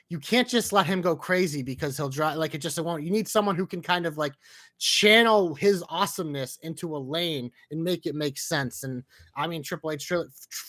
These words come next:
clearly feels like he's someone who can do that, but I could see that definitely being a thing 'cause Bray's, like, the ultimate of, like, that guy who's, like, awesome when you can kind of, like, harness it. But when you let him, like, roam free, I don't think anyone will understand it except for, like,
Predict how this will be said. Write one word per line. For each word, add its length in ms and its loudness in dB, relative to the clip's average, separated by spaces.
clearly 320 8
feels 240 4
like 140 0
he's 160 -8
someone 240 -2
who 80 -4
can 120 -8
do 140 -4
that, 240 0
but 160 -4
I 100 4
could 180 4
see 140 -2
that 140 6
definitely 300 2
being 120 2
a 60 0
thing 200 0
'cause 220 -2
Bray's, 320 6
like, 160 4
the 80 2
ultimate 300 4
of, 100 0
like, 140 0
that 180 0
guy 200 4
who's, 180 -2
like, 140 -2
awesome 540 4
when 120 4
you 100 4
can 160 0
kind 280 0
of, 120 -4
like, 160 -2
harness 460 0
it. 160 -4
But 120 -4
when 140 2
you 120 0
let 200 4
him, 160 0
like, 200 0
roam 260 -2
free, 420 -2
I 120 8
don't 140 4
think 180 -2
anyone 320 0
will 100 -2
understand 640 -2
it 140 -4
except 320 -8
for, 100 -8
like, 180 -8